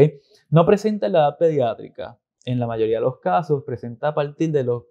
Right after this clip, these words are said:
treinta a cuarenta años, pero estos pacientes, pues, eh, también pueden tener otras enfermedades respiratorias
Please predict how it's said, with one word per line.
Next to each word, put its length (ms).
treinta 400
a 80
cuarenta 560
años, 300
pero 640
estos 240
pacientes, 540
pues, 360
eh, 320
también 340
pueden 220
tener 260
otras 220
enfermedades 440
respiratorias 720